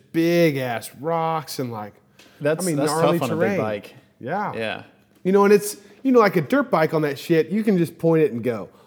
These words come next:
Speaker 1: On a big bike, you gotta really be paying attention to the lines that you're taking. You can't just, you
Speaker 2: Mm-hmm.
Speaker 1: know, or you can, but you're just gonna be working that big-ass bike even more.
Speaker 2: Mm-hmm.
Speaker 1: Uh, but that's, uh,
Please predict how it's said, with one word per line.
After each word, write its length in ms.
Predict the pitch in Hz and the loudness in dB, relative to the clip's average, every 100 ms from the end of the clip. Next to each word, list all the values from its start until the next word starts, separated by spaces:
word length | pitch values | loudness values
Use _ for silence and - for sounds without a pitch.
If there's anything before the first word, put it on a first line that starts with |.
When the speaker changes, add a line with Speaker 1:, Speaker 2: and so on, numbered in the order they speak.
| _ | _
Speaker 1:
On 140 | 151 | -2
a 40 | 151 | 0
big 300 | 135 262 196 | 2 2 2
bike, 260 | 165 139 165 | -2 -2 -2
you 120 | 233 | 0
gotta 260 | 226 180 | 2 2
really 340 | 147 160 156 147 | 2 4 4 4
be 100 | 135 | 0
paying 300 | 139 147 139 | 0 0 0
attention 380 | 131 139 120 131 | -2 -6 -2 -4
to 60 | 120 | -2
the 80 | |
lines 420 | 113 117 123 120 107 | -4 -4 -6 -6 -8
that 120 | 104 | -12
you're 100 | 104 | -12
taking. 380 | - 101 92 101 | -12 -12 -10 -10
You 100 | 135 | -4
can't 340 | 175 165 143 | -2 0 0
just, 380 | 139 127 - - _ _ _ _ _ _ _ _ _ | -2 -4 -8 -20 _ _ _ _ _ _ _ _ _
you 120 | 123 | -10
Speaker 2:
Mm-hmm. 120 | 98 | -8
Speaker 1:
know, 140 | 85 - | -12 -8
or 60 | 147 | -2
you 160 | 160 135 | -2 -2
can, 420 | 233 214 151 143 | 2 4 4 0
but 160 | 131 156 | -4 -2
you're 120 | 160 | -2
just 180 | 143 - | -2 -4
gonna 140 | 151 | -2
be 100 | 131 | -2
working 400 | 117 139 123 131 | -2 -4 -2 -6
that 220 | 123 110 | -6 -8
big-ass 360 | 120 117 110 104 | -8 -8 -8 -14
bike 340 | - 131 120 104 | -8 -8 -8 -12
even 180 | 90 92 | -14 -12
more. 420 | 110 127 95 90 - | -10 -8 -10 -16 -16
Speaker 2:
Mm-hmm. 300 | 104 95 101 | -14 -12 -12
Speaker 1:
Uh, 60 | 104 _ _ _ _ _ _ _ _ _ - | -14 _ _ _ _ _ _ _ _ _ -12
but 160 | 113 | -4
that's, 300 | 151 170 - | 0 0 0
uh, 500 | 175 151 143 139 120 | 0 2 0 -2 -4